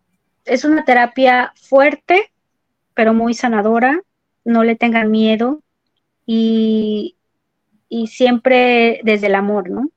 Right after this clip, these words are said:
Siempre que estén dispuestos a soltar algo, llámese patrón, persona, lo que sea, eh, y, y que quieran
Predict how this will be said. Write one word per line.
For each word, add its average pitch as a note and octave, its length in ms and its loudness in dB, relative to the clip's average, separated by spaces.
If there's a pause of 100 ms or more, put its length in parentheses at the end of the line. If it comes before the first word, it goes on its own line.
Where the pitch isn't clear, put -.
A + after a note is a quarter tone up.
(340)
Siempre B3 420 -2
que C#4 100 -2
estén B3 260 0
dispuestos B3 600 0
a B3+ 80 0
soltar A3 520 -2
algo, A3+ 440 2 (720)
llámese A#3 380 -2
patrón, A3+ 400 -2
persona, A3+ 480 -2
lo A3 100 -4
que G3 100 -10
sea, A3 400 -4 (1040)
eh, G3+ 420 0
y, A3 460 2
y G#3+ 120 -4
que A3 140 -2
quieran B3 560 0